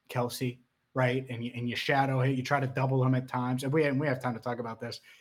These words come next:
And then you have Waynes and you have Apple on the outside against the other receivers, you know, Tyreek Hill or what, you, you know, there, there's a lot of options. Or maybe you could do that with Waynes and you put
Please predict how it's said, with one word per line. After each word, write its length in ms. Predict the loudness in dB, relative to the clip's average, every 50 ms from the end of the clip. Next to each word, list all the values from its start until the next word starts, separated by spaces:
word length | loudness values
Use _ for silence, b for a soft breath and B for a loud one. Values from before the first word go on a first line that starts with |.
| B B B
And 120 | 0 2 2
then 100 | 4 2
you 80 | 2
have 200 | 2 0 0 -2
Waynes 420 | -2 -2 0 2 2 2 2 2 0
and 100 | -2 -4
you 60 | -4
have 160 | -4 -4 -2
Apple 300 | -2 -4 -4 -4 -4 -6
on 80 | -4 -4
the 80 | -4
outside 380 | -6 -6 -6 -6 -8 -8 -8 -10
against 260 | -12 -14 -14 -14 -12
the 60 | -14
other 140 | -14 -14 -16
receivers, 500 | -10 -10 -10 -10 -10 -14 -14 -16 -16 b b b b b -10
you 80 | -8
know, 120 | -6 -6 -6 -8 -4
Tyreek 320 | -4 -2 -2 -2 -4 -8
Hill 160 | -8 -10 -8
or 120 | -8 -6 -8
what, 160 | -8 -10 B B B B
you, 60 | 4 6 8
you 60 | 6
know, 120 | 6 6 6
there, 160 | 4 2 2
there's 180 | 2 2 2
a 60 | 4 4
lot 240 | 6 6 6 6
of 80 | 6 4
options. 440 | 4 4 2 0 -2 -12 -12 -8 -4
Or 60 | -2
maybe 220 | 0 0 0 0
you 80 | -2 0
could 140 | -2 -2 0
do 120 | 2 2
that 160 | 2 2 0
with 120 | -2 -2 0
Waynes 400 | 2 2 2 2 2 0 -2 -2
and 100 | -2 -2
you 80 | -4
put 200 | -2 -2 -4 -4